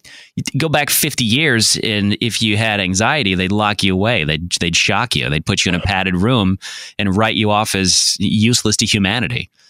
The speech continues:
And now you can go to a therapist, you can have medication, you can talk yourself through therapy. People can understand what's going on. It's much more prevalent. I think even more so now with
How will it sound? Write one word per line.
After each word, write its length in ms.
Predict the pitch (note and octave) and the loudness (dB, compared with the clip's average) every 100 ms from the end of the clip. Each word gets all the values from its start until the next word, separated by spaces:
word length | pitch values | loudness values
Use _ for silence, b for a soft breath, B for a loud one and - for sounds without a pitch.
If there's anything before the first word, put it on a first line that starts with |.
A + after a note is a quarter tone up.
| b b | b b
And 80 | G#2 | -2
now 380 | G2+ A2 F2+ G2+ - | 0 2 0 -2 -2
you 120 | G#2 | 2
can 120 | G#2+ | 2
go 120 | G#2+ | 2
to 120 | G#2 G2 | 2 0
a 60 | |
therapist, 560 | - E2+ E2 G#2 A2+ - | 0 -2 0 0 0 0
you 40 | |
can 120 | G#2 | 0
have 560 | F2+ F#2+ F#2 G2+ - - | 0 0 0 -2 -4 -2
medication, 760 | G2+ F2+ F2+ F2 E2+ - A#2+ B2+ | -2 -2 -2 -2 0 0 0 0
you 140 | G2 | 0
can 300 | G2 E2+ E2 b b b - | 0 -2 -4 b b b -6
talk 300 | A2 A2+ A2 | -2 -2 0
yourself 340 | G2+ A2+ G2+ | 2 2 0
through 160 | - F#2+ | 0 -2
therapy. 600 | F2+ D2+ D#2 F2+ G#2+ B2+ b b b b _ | -2 -2 -2 0 0 -2 b b b b _
People 180 | B2 G#2 | -2 0
can 140 | A2 G2+ | 0 0
understand 500 | G2 - G2 G2 F#2+ | 0 0 0 0 0
what's 140 | - | 0
going 340 | G2+ F#2 F2 | -2 -2 0
on. 440 | D#2+ D2 D#2 A2+ B2+ _ | 0 0 2 0 -2 _
It's 320 | A2 - - | -2 0 0
much 220 | A2 G#2+ G#2+ | 0 0 0
more 160 | F#2+ | 0
prevalent. 540 | - F2 D#2 F2 G#2+ - | 0 -2 0 0 -2 -2
I 80 | A#2+ | -4
think 180 | G3+ E3+ | -2 0
even 200 | A#2 G2 | 2 2
more 180 | A#2 | 4
so 220 | C#3+ A#2+ G#2 | 2 2 2
now 240 | G#2+ G#2 | 2 2
with 200 | F#2 | 0